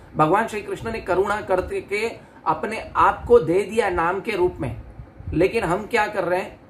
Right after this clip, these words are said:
भगवान को avoid कर रहे हैं। भगवान ने अपने आप को provide कर दिया अपने नाम के रूप में, लेकिन हम भगवान को avoid कर रहे हैं, है ना?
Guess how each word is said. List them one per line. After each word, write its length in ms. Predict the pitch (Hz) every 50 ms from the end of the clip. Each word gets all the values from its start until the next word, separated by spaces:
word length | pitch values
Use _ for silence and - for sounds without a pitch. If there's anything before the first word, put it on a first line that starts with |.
| - - 139
भगवान 380 | 131 143 143 151 165 175 190
को 100 | 180 233
avoid 440 | 220 - 156 139 151 156 156 156 -
कर 80 | - 117
रहे 160 | 110 107 98
हैं। 80 | - - - - -
भगवान 320 | 147 160 160 - 196 220 233
ने 80 | 233
अपने 240 | 220 - - 240 233
आप 220 | 233 202 214 - -
को 100 | 269 247
provide 460 | 254 240 - 208 233 247 254 240 233
कर 80 | 240
दिया 380 | 233 208 220 214 170 123 104 - -
अपने 260 | 196 175 170 185 196
नाम 240 | 190 185 170 175 175
के 120 | 165 190 170
रूप 160 | 156 147 143 139
में, 160 | 120 110 - - - - - - - -
लेकिन 240 | 170 180 208 220
हम 120 | 214 233 208
भगवान 360 | 170 160 165 180 185 196 196
को 280 | 185 214 233 - - - - - - - - - - -
avoid 420 | - 170 160 185 196 196 190 180 -
कर 80 | 147
रहे 140 | 123 117 110
हैं, 160 | 101 95 - - - - - - - - - - - - - -
है 80 | 165 208
ना? 260 | 247 208 127 107 -